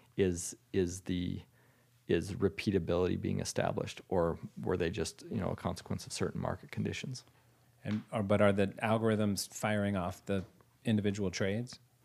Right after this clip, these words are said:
Speaker 1: Um, anything that's acceptable is. We do a pretty extensive analysis. If, uh, it's a, uh, the best way to describe it would be most people know what a Monte Carlo simulation looks like.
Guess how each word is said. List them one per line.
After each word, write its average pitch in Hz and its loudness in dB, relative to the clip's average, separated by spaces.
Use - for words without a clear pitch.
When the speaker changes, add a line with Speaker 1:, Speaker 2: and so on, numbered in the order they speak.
Speaker 1:
Um, 98 8
anything 110 8
that's - 4
acceptable 95 4
is. 92 2
We 104 6
do 98 6
a 87 6
pretty 95 4
extensive - 0
analysis. 90 0
If, 95 0
uh, 92 4
it's - 0
a, 90 4
uh, 113 0
the - 2
best 127 6
way 117 10
to 95 2
describe 92 2
it 95 2
would 95 -4
be 90 4
most 104 6
people 101 4
know 92 6
what 90 2
a 90 0
Monte 90 0
Carlo 95 2
simulation 101 0
looks - -4
like. - -2